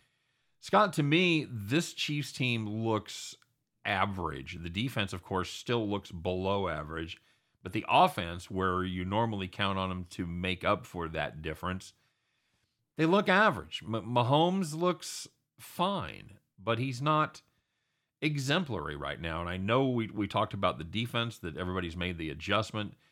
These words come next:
They're playing, you know, Tony, Tony Romo talked about keeping the, pu-, putting the lid on it. They're just all, they're playing two high safeties. They're doubling up Hill. They're doubling up Kelce.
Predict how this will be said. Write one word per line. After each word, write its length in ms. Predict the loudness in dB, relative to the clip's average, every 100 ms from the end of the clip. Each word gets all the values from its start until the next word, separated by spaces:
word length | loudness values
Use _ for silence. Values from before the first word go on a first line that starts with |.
| _ _
They're 100 | -10
playing, 440 | -8 -2 0 0 -2
you 100 | -4
know, 160 | -4 -6 -12 -16 -8
Tony, 320 | -4 -2 -2 -6 -6
Tony 180 | -4
Romo 240 | 0 0 0
talked 180 | -2 -2
about 260 | -4 -6
keeping 280 | -8 -8 -6
the, 80 | -10
pu-, 260 | -10 -12 -12 -8
putting 180 | -6 -6
the 80 |
lid 300 | -6 0 2
on 220 | 4 2 2
it. 160 | -2 -6 _ _ _
They're 100 | -6
just 180 | -4 -2
all, 200 | 0 0
they're 180 | 0 -4
playing 320 | -4 -4 -4
two 200 | -6 -4
high 220 | -2 -4
safeties. 480 | -2 -2 -2 -4 -6
They're 120 | -4
doubling 360 | 0 -2 -2 -6
up 120 | -8
Hill. 240 | -6 -4
They're 120 | -4 -6
doubling 400 | -6 -8 -10 -12
up 140 | -14
Kelce. 540 | -2 -2 -2 -2 -2